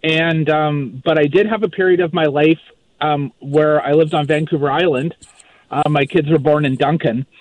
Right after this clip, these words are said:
And I got introduced to marine phytoplankton originally as a shellfish food, and, um, had a coworker take it, watched an amazing recovery that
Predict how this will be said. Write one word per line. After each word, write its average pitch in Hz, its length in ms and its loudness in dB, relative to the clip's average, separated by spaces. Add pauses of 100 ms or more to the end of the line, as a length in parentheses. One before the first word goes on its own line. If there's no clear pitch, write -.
(500)
And 165 560 0
I 151 100 0
got 175 280 0
introduced 190 720 -2
to 180 120 2
marine 160 420 -2 (120)
phytoplankton 160 800 0
originally 160 720 0
as 143 220 -2
a 139 40 -4
shellfish 190 520 0 (120)
food, 139 360 0 (840)
and, 156 560 0 (340)
um, 143 540 -2 (760)
had 185 240 -4
a 143 60 -2
coworker 220 720 2
take 185 380 0
it, 127 220 -2 (1300)
watched 170 560 0 (120)
an 160 120 -2
amazing 202 880 0
recovery 156 1000 0
that 135 240 -2